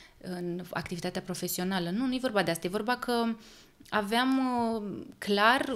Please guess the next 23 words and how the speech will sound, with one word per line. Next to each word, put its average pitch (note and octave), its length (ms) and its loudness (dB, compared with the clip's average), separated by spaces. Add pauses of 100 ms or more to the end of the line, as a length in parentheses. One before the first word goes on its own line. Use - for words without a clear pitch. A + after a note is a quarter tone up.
vi-, G3+ 240 -2
trăgeam A#3+ 440 4
în C#4 100 6
direcții B3+ 420 2
diferite. A3+ 640 0 (300)
Și - 200 6
asta A3 280 4
se A3+ 180 4
vede G3+ 680 6
clar G3+ 540 4 (420)
după, A3 760 0
după G#3+ 220 -2
divorț. G#3 460 -2 (280)
Și - 100 0
am A3+ 100 8
purtat A3+ 280 8
discuția G3 480 0
asta - 300 -8 (360)
cu F3+ 100 0
Dinu. D3 320 0 (140)
Și - 160 -4
mi-a F#3+ 160 -2
zis, C4 200 0